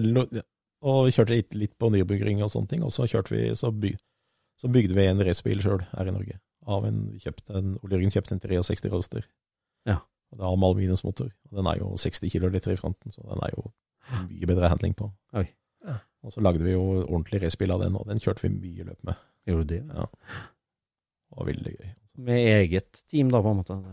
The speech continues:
Speaker 1: Ja da, og da, da var sånn klare seg selv opplegg.
Speaker 2: Ja,
Speaker 1: Ja,
Speaker 2: skjønner.
Speaker 1: ja, ja.
Speaker 2: Og det her, nå, vi, vi snakker jo ikke sånn, eh, gentlemansløp, det er all in og full gass.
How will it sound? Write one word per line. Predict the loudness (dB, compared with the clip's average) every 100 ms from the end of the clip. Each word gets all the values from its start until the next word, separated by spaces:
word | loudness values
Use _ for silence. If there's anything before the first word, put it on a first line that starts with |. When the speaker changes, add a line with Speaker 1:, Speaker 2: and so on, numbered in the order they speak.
| -12 2
Speaker 1:
Ja | 8
da, | 10
og | 10
da, | 8 6
da | 8 8 8
var | 6 4
sånn | 4 6 6 4 0 -4 -10 2
klare | 4 4
seg | 4 2
selv | 4 2
opplegg. | 2 0 0 _
Speaker 2:
Ja, | 10
Speaker 1:
Ja, | 10 10
Speaker 2:
skjønner. | 2 0 0
Speaker 1:
ja, | 0 0 -4 -6
ja. | -6 -6 -8 _ _ _ _ _ _ _ _ _
Speaker 2:
Og | 4
det | 8 10
her, | 8 6
nå, | 4
vi, | 2 0
vi | 0
snakker | -2 0
jo | 0
ikke | 2
sånn, | 2 4 4
eh, | 4 4 4 2 2 2
gentlemansløp, | 4 2 2 -2 0 0 -2 0 2 2 2
det | 2
er | 4 4 4
all | 4 4 4
in | 2 0
og | 0
full | -2
gass. | 0 -2 -2